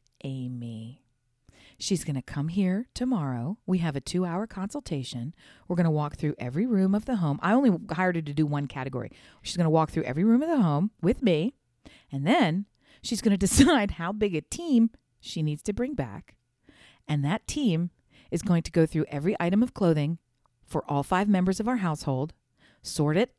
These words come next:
into four categories, carry the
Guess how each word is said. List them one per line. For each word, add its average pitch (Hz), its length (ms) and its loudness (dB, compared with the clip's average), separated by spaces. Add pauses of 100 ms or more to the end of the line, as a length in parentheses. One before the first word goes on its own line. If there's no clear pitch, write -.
into 156 240 -2
four 139 240 -4
categories, 156 800 -4 (800)
carry 165 460 0 (200)
the 151 280 4